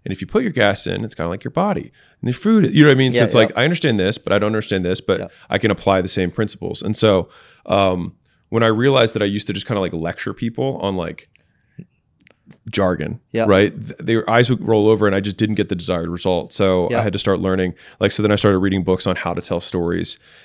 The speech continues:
Speaker 1: And, um, the, the T L D R on, like, how to tell a story is just, uh, you have a character, you have an unmet desire, you have an obstacle,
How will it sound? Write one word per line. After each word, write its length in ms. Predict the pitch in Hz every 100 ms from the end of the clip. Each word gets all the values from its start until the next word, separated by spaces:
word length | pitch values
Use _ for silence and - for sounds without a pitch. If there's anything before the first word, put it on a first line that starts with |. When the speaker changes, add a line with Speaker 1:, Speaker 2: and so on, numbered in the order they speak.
| -
Speaker 1:
And, 360 | 113 110 101 - -
um, 420 | 101 90 95 - 110
the, 140 | 98
the 120 | 104
T 180 | - 160
L 80 | 160
D 140 | 123
R 160 | 107 104
on, 220 | 95 92
like, 160 | 90 87
how 140 | 104
to 60 | 95
tell 200 | 101 90
a 40 |
story 400 | - 92 87 82
is 180 | 78 95
just, 420 | 107 98 - - _ - - _
uh, 260 | - 92 87
you 140 | 98 95
have 160 | 117
a 40 | 139
character, 580 | 131 110 101 101 110 - _ _ -
you 80 | -
have 100 | 98
an 80 | 92
unmet 280 | 110 123 131
desire, 560 | 127 110 98 92 95 _ _ -
you 100 | -
have 80 | 101
an 80 | 92
obstacle, 720 | 113 123 - 101 92 90